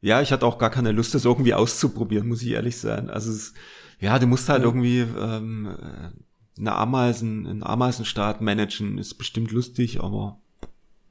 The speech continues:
Speaker 1: ja, nö, nicht meins.
Speaker 2: Ja, wahrscheinlich haben wir es damals uns sowieso nicht angeschaut, weil es ja auf dem Mac rauskam.
Speaker 1: Ja, das stimmt.
Speaker 2: Zumindest zu Beginn.
Speaker 1: Genau, aber irgendwann später kam's ja auf, äh,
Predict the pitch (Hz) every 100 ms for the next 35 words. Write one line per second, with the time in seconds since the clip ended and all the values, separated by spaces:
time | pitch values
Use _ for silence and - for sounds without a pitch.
0 | - 117 - _ _ _ - 98 101 101
1 | 113 104 98 95 98 - _ _ - 143
2 | - 131 - 139 139 143 123 - 123 151
3 | 131 123 123 110 113 165 165 143 143 -
4 | 135 135 117 117 - 123 117 117 117 -
5 | - 107 - - 101 - _ - - 104
6 | 104 143 - 131 117 117 - 113 107 107
7 | 110 95 101 98 - 107 107 107 101 95
8 | 101 98 101 101 - 98 98 - -